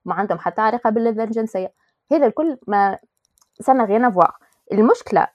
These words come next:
الأساسية في الاغتصاب وال-، ولا التحرش اللي إحنا on n'arrive pas à identifier هما شنو هما. هما وسائل ضغط اللي قام على النساء. الفكرة من الاغتصاب والتحرش c'est que c'est des outils de guerre. معناها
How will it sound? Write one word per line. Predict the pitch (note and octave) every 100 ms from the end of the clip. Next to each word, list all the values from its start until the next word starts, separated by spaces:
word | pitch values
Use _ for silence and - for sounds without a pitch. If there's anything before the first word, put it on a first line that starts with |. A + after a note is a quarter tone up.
| -
الأساسية | E3 - - G#3 - F#3 D3+ -
في | G#3
الاغتصاب | A3 - - - E3 D#3+ -
وال-، | F3 F3 E3+
ولا | D#3 D#3+
التحرش | D#3 E3 E4 F4 -
اللي | A3
إحنا | - D4 - B3
on |
n'arrive | A#3 A#3 A#3
pas | E4+ E4
à | B3
identifier | A#3 A#3+ D4+
هما | D4 B3
شنو | F#3+ F#3+
هما. | E3
هما | A3+ G4 -
وسائل | - F#3 - - - - _ _ _ D#3
ضغط | F#3 - - -
اللي | A#3
قام | C#4+ E4 C#4
على |
النساء. | A#3+ A3+ - - _ _
الفكرة | - G#4 G3+ E3+
من | E3
الاغتصاب | E3 - - G3+ - D#3 -
والتحرش | - E3+ D#3+ D#3 D3+ E3 - - F4+ - _ _ _ _ -
c'est | - C#4+
que | D4 B3+
c'est | A#3+
des | A#3 A#3
outils | B3 D4+
de | A3+
guerre. | F3 - - _ _ _ F3
معناها | E3 F3 F#3